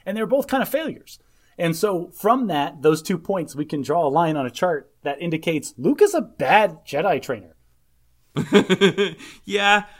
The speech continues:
Speaker 2: Okay. So I wanna talk, I, I wanna talk about what you just described as a line on a chart, 'cause that's one of my problems with what's happening here,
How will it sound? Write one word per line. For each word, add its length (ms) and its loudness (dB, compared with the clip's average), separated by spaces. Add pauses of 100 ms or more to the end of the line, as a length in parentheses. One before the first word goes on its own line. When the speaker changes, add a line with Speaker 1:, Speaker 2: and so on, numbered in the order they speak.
(120)
Speaker 2:
Okay. 280 0
So 140 0
I 80 4
wanna 200 0
talk, 280 -2
I, 100 2
I 180 -2
wanna 120 -4
talk 220 -4
about 240 -2
what 140 -4
you 140 -6
just 220 -8
described 440 -2
as 100 -6
a 40 -6
line 320 -2
on 140 -6
a 60 -8
chart, 400 -6
'cause 120 -14
that's 220 -6
one 120 -6
of 60 -6
my 120 0
problems 640 -4
with 200 -14
what's 180 -10
happening 440 -8
here, 100 -14